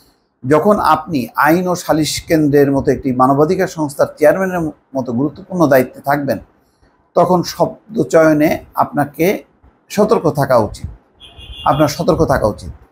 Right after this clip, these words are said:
আপনার মন্তব্যের সপক্ষে তথ্য প্রমাণ থাকা উচিত। স্বৈরশাসনের সময় মানবাধিকারের বিষয়ে পান্নার তেমন কোনো ভূমিকা দেখা যায়নি। এখন তিনি ফ্যাসিস্টকে রক্ষার চেষ্টা করছেন।"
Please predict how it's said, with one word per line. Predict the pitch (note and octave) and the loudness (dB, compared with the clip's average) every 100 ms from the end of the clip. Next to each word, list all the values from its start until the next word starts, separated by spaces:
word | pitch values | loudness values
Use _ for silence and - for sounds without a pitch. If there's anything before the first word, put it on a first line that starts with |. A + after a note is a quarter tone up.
| _ _ - - - | _ _ -12 -12 -2
আপনার | E3 - F#3 E3 D#3+ - - | 0 2 4 4 2 -8 -14
মন্তব্যের | G3+ F3 F3+ F3+ E3+ F3 D#3+ | -2 0 0 -2 0 0 -2
সপক্ষে | F#3 F3 A#3 - F#3 | -4 -4 -4 -2 -2
তথ্য | - F3 A3 | -2 -4 -2
প্রমাণ | G3 E3+ C#3+ | 2 2 2
থাকা | C#3+ - | 0 -4
উচিত। | G2 - - _ - - - - _ _ | -8 -12 -20 _ -20 -20 -20 -20 _ _
স্বৈরশাসনের | - F#3 G#3 G#3+ A#3+ A#3+ A#3+ | 2 4 6 4 0 0 -6
সময় | - F3 D#3 | -6 0 0
মানবাধিকারের | D3+ D3 D#3 D#3 D#3 D#3+ D3+ | 2 2 2 2 2 2 2
বিষয়ে | B2+ B2 D3+ F3+ | 0 -2 -2 -2
পান্নার | - C#3+ C#3+ D3 D3 _ - - - - | 0 0 2 0 -2 _ -20 -18 -12 0
তেমন | E3 E3+ G#3 G#3 | 2 4 4 4
কোনো | G3+ E3 | 2 2
ভূমিকা | C#3 D3 D3 | 2 2 2
দেখা | C3+ C3+ D3 | 0 0 0
যায়নি। | D#3+ E3+ | 0 0
এখন | G3 - C#3+ E3+ | -2 -2 -2 -4
তিনি | E3+ D3+ D3 | -4 -2 -2
ফ্যাসিস্টকে | C#3+ D3+ D3+ B3 - - D#3 C#3+ - _ _ - | -2 -2 2 0 0 -2 0 0 0 _ _ -2
রক্ষার | D3+ - D#3 B2+ - - | -2 -2 0 0 -2 -10
চেষ্টা | C#3 - A2 | -12 -4 -4
করছেন।" | A2+ - - | -4 -12 -16